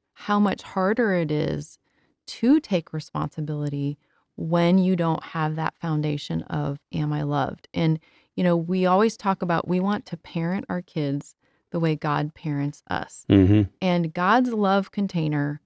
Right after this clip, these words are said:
Speaker 1: for us is infinite. It's, it's never ending. It's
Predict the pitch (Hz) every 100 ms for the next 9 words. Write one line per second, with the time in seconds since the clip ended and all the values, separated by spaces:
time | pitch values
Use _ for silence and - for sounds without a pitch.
0 | _ _ _ _ _ - 233 254 - 160
1 | 127 165 - - _ _ - 180 - 185
2 | 175 - 123 - - - _ _ _ _
3 | - 175 - - _ _ - 196 - _
4 | - 190 185 190 220 - 160 180 180 147
5 | - - _ _ _ - 185 170